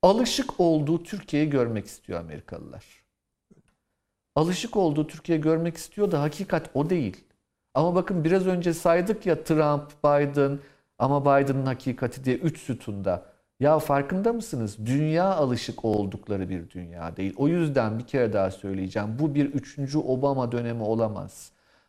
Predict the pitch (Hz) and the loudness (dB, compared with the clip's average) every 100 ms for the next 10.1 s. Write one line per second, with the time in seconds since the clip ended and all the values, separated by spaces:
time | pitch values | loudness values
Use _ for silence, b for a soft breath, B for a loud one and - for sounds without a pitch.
0 | _ 135 165 196 202 190 165 147 147 127 | _ 2 4 4 2 2 2 0 -2 -4
1 | 135 143 135 131 127 123 120 131 123 143 | -2 0 2 2 2 -2 -4 -2 0 2
2 | 190 165 143 110 131 147 160 139 131 127 | 0 2 -2 -2 0 0 2 2 0 0
3 | 123 123 110 113 113 - 123 131 127 110 | 0 0 2 0 -4 -2 0 0 0 0
4 | 131 190 - - 98 _ _ _ _ _ | 0 0 -4 -12 -16 _ _ _ _ _
5 | _ _ 147 220 220 196 147 190 220 - | _ _ -2 0 2 2 0 -2 -4 -4
6 | 143 - 107 98 123 135 123 147 - 165 | -6 -2 -4 0 -2 0 0 0 -2 -4
7 | 160 - 127 117 113 - 127 226 233 185 | -6 -4 -2 -2 -2 -4 -4 -2 2 4
8 | 120 - 98 101 - - 104 - - - | 2 0 -4 -4 -10 -14 -18 -16 -18 -18
9 | - - - - _ _ _ 123 131 143 | -18 -18 -18 -20 _ _ _ 2 2 2